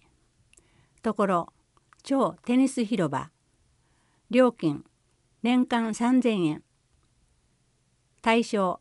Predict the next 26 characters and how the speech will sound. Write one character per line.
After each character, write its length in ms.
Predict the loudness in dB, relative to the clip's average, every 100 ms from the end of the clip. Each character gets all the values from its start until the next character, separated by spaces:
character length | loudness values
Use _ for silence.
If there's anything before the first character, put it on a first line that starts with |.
| _ -4
町 240 | 0 2
内 260 | 2 2 2
在 260 | 0 -2
住 200 | -2 -4
者、 280 | -6 -10 -12 _ _ _ -6
お 80 | -2
よ 140 | -2
び 240 | 0 -4 -4 _ _ _ -4
町 200 | 0 2
内 220 | 2 0
勤 200 | 0 0
務 180 | 0 0
の 100 | -2
社 160 | -4
会 280 | -4 -2 -2
人。 260 | -6 -12 -14 _ _ _ _ _ _ _ _ _ _ -2
随 240 | 2 2
時 180 | 0 -6
受 180 | -4 -4
け 40 |
付 160 | -4 -6
け 60 |
て 120 | -2 -2
い 80 |
ま 160 | 0 -2
す。 320 | -6 -20 _